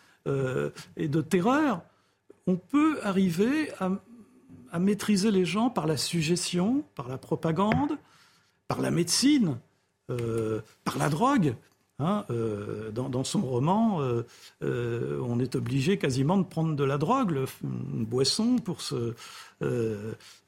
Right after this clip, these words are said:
pour changer la, pour, euh, changer la réalité, pas être soumis à cette réalité. Donc, il y a, il y a ces, ces deux mondes, ces deux visions, je dirais,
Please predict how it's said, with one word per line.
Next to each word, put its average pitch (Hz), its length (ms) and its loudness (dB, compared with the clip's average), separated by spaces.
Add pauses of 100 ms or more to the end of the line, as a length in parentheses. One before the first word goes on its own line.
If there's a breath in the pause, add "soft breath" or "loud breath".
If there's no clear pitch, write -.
(600)
pour 170 180 -16
changer 156 380 2
la, 139 200 -2
pour, 139 220 -4
euh, 135 120 -6 (800)
changer 151 400 0
la 139 100 0
réalité, 151 640 0 (380 soft breath)
pas - 120 0
être 143 120 -2
soumis 175 360 2
à 160 60 0
cette - 160 -4
réalité. 180 300 -2
Donc, 208 160 0 (320 soft breath)
il 170 80 2
y - 20 -6
a, - 40 -6
il 185 100 -2
y - 20 -4
a - 20 -6
ces, 214 200 0
ces - 180 0
deux 226 160 4
mondes, 233 380 4
ces 208 120 0
deux 226 200 4
visions, 220 420 2
je 185 80 -4
dirais, 208 380 0